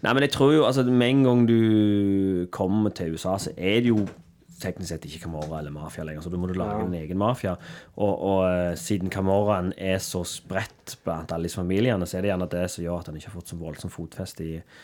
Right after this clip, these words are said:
Speaker 2: Mm.
Speaker 1: i, men, men, men de sier jo han er til stede da, og det står jo i slutten av filmen, så står det vel en sånn tekstplakat at de, de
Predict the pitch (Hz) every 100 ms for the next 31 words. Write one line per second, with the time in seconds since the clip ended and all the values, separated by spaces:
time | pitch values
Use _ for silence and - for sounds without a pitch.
0 | - 131 107 110 117 98 110 110 113 110
1 | 107 104 107 104 101 65 71 104 - 101
2 | 90 139 165 120 107 101 104 104 104 104
3 | 98 95 92 - 101 - 82 78 123 107
4 | 98 - 98 127 113 - 123 - 104 107
5 | 139 120 107 - 95 120 156 113 92 87
6 | 92 90 87 82 85 104 - 143 127 85
7 | - - 76 80 80 80 80 78